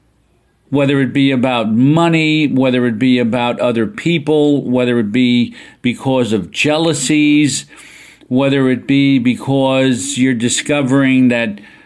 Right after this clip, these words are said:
they're not quite as in tune to you as you thought, I mean, because you want to go somewhere and they don't. And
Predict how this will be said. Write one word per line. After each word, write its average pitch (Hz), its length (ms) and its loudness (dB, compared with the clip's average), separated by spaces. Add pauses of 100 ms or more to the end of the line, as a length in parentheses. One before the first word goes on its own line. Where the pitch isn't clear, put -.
(360)
they're 143 240 0
not 143 380 2
quite 147 680 0
as 117 680 -2 (340)
in 135 360 2
tune 160 540 2
to 143 140 -2
you 143 460 2
as 110 160 -2
you 117 100 0
thought, 139 500 -2
I 143 80 -16
mean, 123 220 0
because 117 480 -2
you 139 120 2
want 135 200 2
to 123 80 -2
go 135 240 0
somewhere 131 680 0
and 104 180 4
they 131 220 0
don't. 131 400 0 (1900)
And 160 560 -2